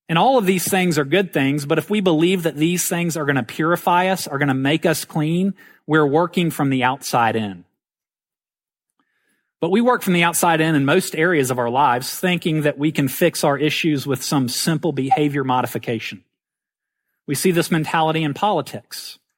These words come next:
on both sides of the aisle, thinking that's what is wrong with this world, um, are the social structures that are in place. And if we could just get the right people in the office and implement the right laws and the right policies,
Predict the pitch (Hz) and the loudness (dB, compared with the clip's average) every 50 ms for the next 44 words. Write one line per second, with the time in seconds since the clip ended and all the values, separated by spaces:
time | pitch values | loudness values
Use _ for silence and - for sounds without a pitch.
0 | _ _ _ - - _ _ _ _ _ _ _ - 151 156 135 160 175 202 - | _ _ _ -20 -20 _ _ _ _ _ _ _ -4 -2 0 2 2 2 2 0
1 | - - 208 190 190 190 180 165 160 160 160 - 160 156 147 127 104 90 - _ | 0 0 0 2 2 2 0 -2 -2 -2 -2 0 0 0 0 0 -2 -6 -12 _
2 | _ _ _ _ _ _ _ _ _ _ _ _ - - - 190 202 208 226 214 | _ _ _ _ _ _ _ _ _ _ _ _ -6 -2 -2 0 0 2 2 2
3 | 202 185 170 - - 170 156 175 202 214 - - - 180 170 151 139 143 156 165 | 2 0 -2 -4 -6 -4 -2 0 0 0 -2 -4 -4 -2 -2 -2 -2 -2 0 0
4 | 180 190 202 196 185 180 175 180 - 175 - - 170 147 156 175 180 180 175 170 | 2 2 2 2 0 0 0 0 0 -2 0 -2 -4 -2 -2 0 2 2 2 2
5 | 160 160 151 147 139 - _ _ _ _ _ - 147 143 143 139 135 135 - - | 2 2 0 -4 -8 -14 _ _ _ _ _ -4 0 0 2 2 2 0 -2 -4
6 | - 160 165 165 156 151 147 - - - 214 214 220 - - 214 180 156 - - | -2 0 0 0 0 0 -2 -2 -2 0 2 2 2 0 0 -2 -2 -2 -4 -6
7 | - 202 190 180 - - - 196 165 160 131 143 151 156 160 151 147 131 127 120 | -2 0 0 0 0 -2 -2 -2 -2 -2 0 0 0 2 2 2 2 0 0 -2
8 | - - 165 139 131 123 123 - - - 165 151 143 - - 208 233 - - 196 | -2 0 0 2 2 0 -2 -4 -6 -4 -2 -2 -2 0 0 -2 0 0 0 0
9 | 165 185 180 - 170 160 180 - - 156 143 139 147 151 180 208 - - - 214 | 0 0 -2 0 0 -2 0 0 0 0 0 0 0 0 0 0 -2 -4 -4 -4
10 | 202 190 214 190 185 165 160 160 - 165 156 165 175 - - 190 170 - - 156 | -2 -2 0 0 0 0 -2 -2 0 2 2 2 2 0 0 -2 -2 0 -2 -4
11 | 143 139 170 175 185 190 185 180 180 170 - 160 135 139 151 156 175 185 175 170 | -4 -2 -2 -2 -2 0 0 0 0 0 -2 -2 -2 0 2 2 2 0 0 -2
12 | 165 170 170 170 170 147 156 151 135 127 131 143 160 175 165 - - 170 160 156 | -2 0 0 0 0 0 0 -2 -2 0 0 0 0 0 0 0 2 4 4 4
13 | 160 156 151 - 165 156 156 143 139 | 4 2 0 -2 -2 -2 -2 -2 -6